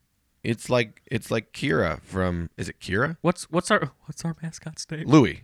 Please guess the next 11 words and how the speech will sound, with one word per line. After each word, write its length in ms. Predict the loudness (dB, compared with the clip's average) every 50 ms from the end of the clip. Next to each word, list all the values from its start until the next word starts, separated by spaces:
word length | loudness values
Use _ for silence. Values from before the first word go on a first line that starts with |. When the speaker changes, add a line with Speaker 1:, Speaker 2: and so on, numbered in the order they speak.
| -2 4
Speaker 2:
Louie. 180 | 6 6 8 8 8
Oh, 100 | 6 6
that, 260 | 6 4 0 0 4
yeah. 160 | 4 6 6 6
Speaker 1:
But 120 | 4 4 4
I'm 120 | 4 4
talking 260 | 4 4 4 4 2 4
about 240 | 4 4 4 4 2
the 280 | 2 2 4 2 0 0
polar 220 | 2 2 4 4 4
bear 380 | 2 2 0 -2 -4 -6 -8